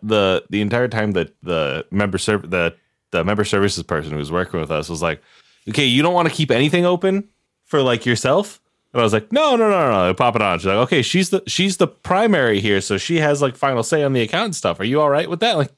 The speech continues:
"Yeah, yeah, totally, yeah." <laughs> She's like, "Okay, and you wanna close your, your other stuff?"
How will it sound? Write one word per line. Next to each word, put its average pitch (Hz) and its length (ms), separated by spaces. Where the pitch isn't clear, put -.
"Yeah, 226 240
yeah, 294 140
totally, 220 380
yeah." 220 140
<laughs> 208 100
She's - 200
like, 117 120
"Okay, 175 300
and 165 60
you 170 60
wanna 165 140
close 180 440
your, 170 300
your 139 200
other 185 240
stuff?" - 520